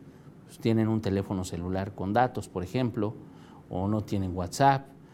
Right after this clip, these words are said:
de verdad, o sea, la situación no es como creemos. Vamos a creer que todos los papás están conectados, que todos los alumnos están conectados, y la realidad definitivamente no es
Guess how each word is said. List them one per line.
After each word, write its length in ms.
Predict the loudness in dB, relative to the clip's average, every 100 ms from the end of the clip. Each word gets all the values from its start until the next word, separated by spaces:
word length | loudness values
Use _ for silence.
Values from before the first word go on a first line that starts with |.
| -20 -12 -2
de 80 | 0
verdad, 360 | 4 4 4
o 80 | 0
sea, 160 | -2 -2
la 120 | -2
situación 480 | -4 -4 2 4 4
no 60 |
es 80 | 2
como 220 | -2 -4
creemos. 320 | 0 0 2
Vamos 200 | 0 0
a 80 | -2
creer 220 | 2 0
que 100 | 0
todos 180 | 0 0
los 100 | 0
papás 340 | -6 -4 -4 -4
están 220 | -6 -4
conectados, 560 | -4 -4 2 4 4
que 100 | -2
todos 200 | -2 2
los 180 | 0 0
alumnos 400 | -2 0 -2 -4
están 180 | -6 -6
conectados, 640 | -6 -6 0 2 2 -4 -16 -18 -18 -18 -8 4
y 280 | 6 6 6
la 180 | 6
realidad 560 | 6 4 6 6 4 2
definitivamente 920 | -2 -4 -4 -2 0 0 0 0 0
no 240 | 2 2 2
es 420 | 0 -4 -12